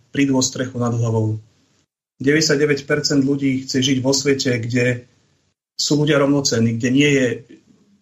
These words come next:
človek, život človeka považovaný podľa toho, že koľko má peňazí na účte a tak ďalej. A vlastne na základe týchto, dá sa povedať, miliónov interviú bolo skoncipovaných osem osnov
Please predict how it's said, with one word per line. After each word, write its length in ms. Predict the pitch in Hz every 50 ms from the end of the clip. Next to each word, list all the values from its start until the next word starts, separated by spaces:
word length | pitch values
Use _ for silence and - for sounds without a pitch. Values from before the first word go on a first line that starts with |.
| _ _ _ - - _
človek, 640 | - - 151 147 147 147 139 135 - - - - -
život 260 | 127 147 147 151 147
človeka 380 | - - 147 139 139 139 - 123
považovaný 600 | 113 147 135 135 131 131 135 131 131 127 120 120 -
podľa 260 | 143 139 135 131 120 117
toho, 220 | - 139 131 131 131 127 127
že 240 | 120 117 127 120 113 -
koľko 240 | 139 131 131 - 139
má 220 | 127 123 120 117 113 -
peňazí 360 | - 123 123 123 120 123 117
na 140 | 113 117 113
účte 340 | 113 110 - - - -
a 60 | 117 113
tak 160 | 110 110 110
ďalej. 400 | 110 110 107 107 107 107 110 110 - _ _ _ -
A 40 | 120
vlastne 320 | 120 135 135 - - 147 151
na 80 | 160
základe 720 | 160 165 165 - 170 156 147 147 147 143 139 139 139 - -
týchto, 560 | 151 156 160 - - - 151 139 135 131 131
dá 160 | 131 135 135
sa 160 | 135 - 143
povedať, 240 | - 143 135 131 135
miliónov 400 | 143 151 160 151 139 139 127 131
interviú 720 | 135 139 135 135 151 147 139 135 131 123 123 120 113 113 - - _ _ _ _ _ _
bolo 240 | - 127 127 139 139
skoncipovaných 960 | 135 - - 143 147 147 - 139 - 143 135 135 135 131 131 127 - - -
osem 320 | - 147 - - 135 131 131
osnov 560 | 139 131 - - 127 117 113 110 110 110 107